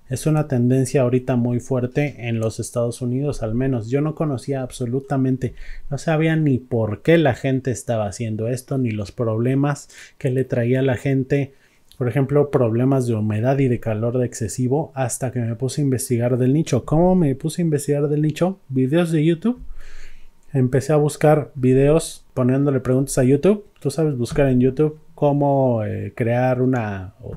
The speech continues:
o cómo comenzar a construir una casa de shipping containers, y ahí me empecé con que te mires cuatro, cinco videos acerca de, de esa actividad o de ese nicho. Bueno, vas a estar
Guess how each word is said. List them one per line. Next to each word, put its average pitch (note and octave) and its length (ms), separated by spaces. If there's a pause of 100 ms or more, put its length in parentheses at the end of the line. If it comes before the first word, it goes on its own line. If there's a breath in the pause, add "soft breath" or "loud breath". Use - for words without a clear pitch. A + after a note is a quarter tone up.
o - 200
cómo C3+ 460
comenzar A2+ 540
a C3 80
construir A#2+ 640 (560 loud breath)
una B2+ 640
casa C3+ 400
de A#2 100
shipping B2+ 440
containers, C#3 960
y C3 100
ahí C3+ 460
me C3 100
empecé A2+ 680
con B2+ 220
que B2+ 140
te C3 400 (460)
mires D#3 680 (240)
cuatro, C#3 640 (180)
cinco D3 520
videos B2 600 (460 soft breath)
acerca C3 560
de, A2+ 220
de A2 120
esa A2+ 160
actividad A#2+ 560
o G#2 120
de G#2 160
ese A#2+ 180
nicho. A2+ 320
Bueno, G#2+ 340
vas A2+ 180
a - 20
estar A#2+ 320